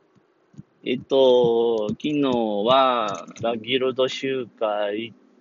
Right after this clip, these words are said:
て、レベル上がってよかったって言うと、あー、乗り物を乗れるようになっ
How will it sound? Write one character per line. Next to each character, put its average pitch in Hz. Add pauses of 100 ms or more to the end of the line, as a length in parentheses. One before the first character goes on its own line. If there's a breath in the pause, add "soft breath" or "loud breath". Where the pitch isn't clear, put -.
(140)
て、 117 (960 loud breath)
レ 123
ベ 117
ル 107
上 113
が 110
っ 101 (280)
て 98
よ 104
か 101
っ 92 (160)
た 117
っ -
て - (120)
言 95
う -
と、 98
あ 170
ー、 -
乗 175
り 220
物 220
を 208
乗 196
れ 196
る 196
よ 185
う -
に 127
な 113
っ 104